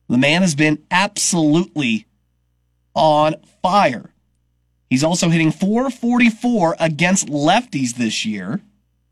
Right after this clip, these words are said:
And he's a career three sixty-one off of Smiley. He was held hitless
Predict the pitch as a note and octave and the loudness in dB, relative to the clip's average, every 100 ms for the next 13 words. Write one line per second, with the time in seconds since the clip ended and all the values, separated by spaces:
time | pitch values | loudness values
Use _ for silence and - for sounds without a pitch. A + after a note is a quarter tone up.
0 | _ _ _ _ _ - A3+ C#4+ D4 A#3+ | _ _ _ _ _ -4 0 2 2 2
1 | G#3+ A3+ A#3 B3 G#3+ - B3+ C#4+ C#4+ - | 2 0 2 2 2 -2 -4 0 0 0
2 | A#3+ - A#3+ A3 G3+ G#3 A3 E3 E3 F3 | -2 -2 0 2 4 4 2 0 0 0
3 | G#3 G3+ - A3+ B3 C4+ C#4 A#3+ C#3 F2 | -2 -2 -2 0 0 2 0 0 -2 -6
4 | _ _ _ _ _ _ _ _ _ _ | _ _ _ _ _ _ _ _ _ _
5 | _ _ _ _ _ _ _ _ _ _ | _ _ _ _ _ _ _ _ _ _
6 | _ _ _ _ _ _ _ _ _ _ | _ _ _ _ _ _ _ _ _ _
7 | _ _ _ _ _ _ _ _ _ _ | _ _ _ _ _ _ _ _ _ _
8 | _ _ _ _ _ _ _ _ - F#3+ | _ _ _ _ _ _ _ _ -2 2
9 | G3+ F#3+ G#3+ F3+ E3+ B3+ - G#3+ G#3 - | 4 4 4 2 0 0 0 0 0 -2
10 | - | -4